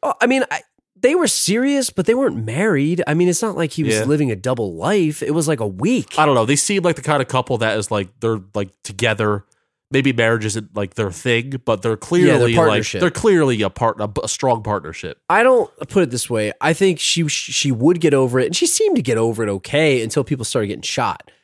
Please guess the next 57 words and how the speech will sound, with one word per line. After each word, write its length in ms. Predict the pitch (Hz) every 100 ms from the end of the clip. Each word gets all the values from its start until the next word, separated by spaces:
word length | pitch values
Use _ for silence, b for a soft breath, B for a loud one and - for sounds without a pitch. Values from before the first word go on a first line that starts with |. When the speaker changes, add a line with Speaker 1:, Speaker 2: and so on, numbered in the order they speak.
| _
Speaker 1:
You 80 | -
Speaker 2:
Yeah. 60 | 113
Speaker 1:
know, 120 | 113
and 80 | 123
then 100 | 127
they 80 | 117
showed 220 | 147 113
up 80 | 107
at 60 |
her 80 | 90
house 520 | - 151 98 - -
and, 100 | 104
like, 140 | 98 90
Speaker 2:
They 100 | 127
did. 180 | 127 117
Speaker 1:
busted 260 | 113 -
Speaker 2:
They 100 | 127 123
did 60 |
show 160 | - 123
up 80 | 110
at 40 |
her 80 | 101
house 180 | 101 95
and 80 | 95
bust 180 | 98 -
Speaker 1:
You 60 |
Speaker 2:
everything 180 | 156 139
Speaker 1:
know, 140 | 127 123
Speaker 2:
up. 60 |
Speaker 1:
they 140 | 123 123
Speaker 2:
Yeah. 60 |
Speaker 1:
try 140 | 95 139
to, 120 | 120
like, 180 | 110 107
take 240 | 156 120
her 140 | 107 101
hostage. 440 | 120 127 - 98
They 120 | 101
Speaker 2:
Yeah. 100 | 87 80
Speaker 1:
follow 260 | 113 107
the 100 | 95
kids. 540 | 92 127 120 117 110 - b b
You 60 | -
know, 80 | 107
Juan 180 | 113 113
Lacus 340 | 120 120 123
and 80 | 107
his 120 | 90
crew. 240 | - 185 147
But 180 | 139 - _ _ _ _ _ _ _
ultimately, 640 | 190 254 - 196 190 151 127
I 80 |
think 200 | 113 139
he 180 | - 131
had 360 | 127 131 120 107
good 120 | 131
intentions. 840 | 110 95 - 147 254 302 - -